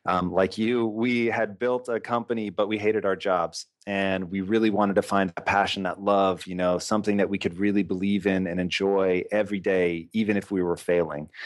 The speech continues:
And that concept of finding something that you would enjoy, even if you were failing, really became a powerful mantra for us.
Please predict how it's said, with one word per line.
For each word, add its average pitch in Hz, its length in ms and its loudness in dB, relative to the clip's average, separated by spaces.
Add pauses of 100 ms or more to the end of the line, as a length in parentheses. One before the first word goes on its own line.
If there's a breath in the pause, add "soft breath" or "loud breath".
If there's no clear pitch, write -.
(300 loud breath)
And 98 140 0
that 98 160 0
concept 113 760 0
of 90 300 0
finding 135 500 -2
something 110 460 -4
that 92 100 -4
you 98 140 -4
would 98 100 2
enjoy, 87 720 0
even 120 300 2
if 107 180 -2
you 101 80 0
were 95 100 4
failing, 92 460 -2
really 92 160 2
became 90 340 0
a 87 60 2
powerful 90 560 0
mantra 90 380 -4
for 85 200 0
us. 78 280 0